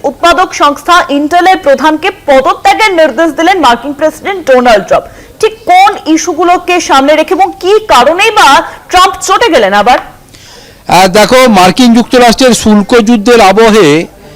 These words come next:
Speaker 2: এবার নতুন একটা সংযোজন হলো। সংযোজনটা কি না, আমেরিকার মাইক্রোচিপ উৎপাদক সংস্থা ইন্টেল, যার প্রধানকে ইস-, দ্রুত ইস্তফা দেওয়ার নির্দেশ দিয়েছেন মার্কিন প্রেসিডেন্ট ডোনাল্ড ট্রাম্প।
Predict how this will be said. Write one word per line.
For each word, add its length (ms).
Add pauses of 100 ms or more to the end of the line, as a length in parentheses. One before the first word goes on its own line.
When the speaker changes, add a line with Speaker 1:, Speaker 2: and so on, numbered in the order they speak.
(240)
Speaker 2:
এবার 420
নতুন 480
একটা 300 (340)
সংযোজন 680
হলো। 300 (400)
সংযোজনটা 580
কি 200
না, 100
আমেরিকার 600
মাইক্রোচিপ 680
উৎপাদক 480 (120)
সংস্থা 580 (380)
ইন্টেল, 640 (460)
যার 240
প্রধানকে 880 (180)
ইস-, 220 (200)
দ্রুত 380 (180)
ইস্তফা 540
দেওয়ার 420
নির্দেশ 500
দিয়েছেন 600 (440)
মার্কিন 480
প্রেসিডেন্ট 540
ডোনাল্ড 420
ট্রাম্প। 320